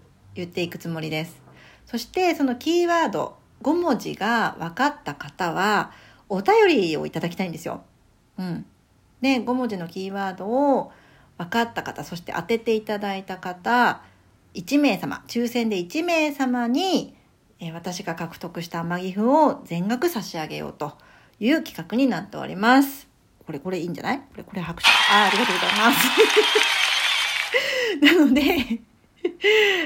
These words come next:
えーと、明日平日ね、明日二十二日から二十五日までの五日間、えー、四日間は、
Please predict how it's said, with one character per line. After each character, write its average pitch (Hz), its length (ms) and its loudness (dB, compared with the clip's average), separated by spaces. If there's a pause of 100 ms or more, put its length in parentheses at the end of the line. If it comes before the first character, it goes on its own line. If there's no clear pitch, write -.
え 208 120 2
ー 202 40 2
と、 196 100 0
明 - 100 0
日 226 120 -2
平 277 200 4
日 294 240 -4
ね、 311 260 -2 (220)
明 233 80 0 (180)
日 269 460 2
二 269 160 0
十 220 160 -2
二 208 240 -2
日 196 160 -10
か 247 100 -2
ら 277 140 0
二 233 160 0
十 165 420 -4
五 208 120 0
日 202 420 -2 (240)
ま 175 80 -8
で - 100 -8
の 240 480 0 (120)
五 170 180 -14
日 165 140 -6
間、 - 180 -6
え 170 60 0
ー、 165 60 -4
四 175 120 -2
日 233 160 0
間 208 260 -2
は、 202 380 2